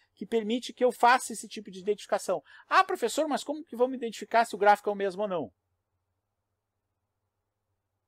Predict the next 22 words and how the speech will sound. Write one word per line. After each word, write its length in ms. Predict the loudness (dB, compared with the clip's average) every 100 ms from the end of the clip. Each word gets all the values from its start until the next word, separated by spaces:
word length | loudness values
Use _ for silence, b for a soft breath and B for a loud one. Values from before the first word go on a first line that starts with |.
| _ _ _ -16
Machine 320 | -14 -12 -8
Learning. 340 | -6 -6 -12 -20 _ _ _ _ _ _ _ -12
Machine 360 | -12 -10 -12
Learning. 300 | -10 -10 -14 _ _ _ _ _ _ _
Entenderam 360 | -10 -2 0 0
onde 120 | -2
é 60 | -6
que 160 | -2
entra 280 | -2 -2 -6
a 20 |
questão 300 | -10 -12 -12
do 60 | -10
Machine 260 | -10 -8 -4
Learning? 260 | -4 -6 _ -10
Aí. 280 | -8 -8 -10 b -14
Então, 220 | -2 -2
a 40 | 0
gente 200 | -6 2
pode 380 | 6 6 4 -14 _ _
pré-tratar 560 | 10 10 8 2 4 2
os 140 | 4
dados 560 | 8 8 6 0 -14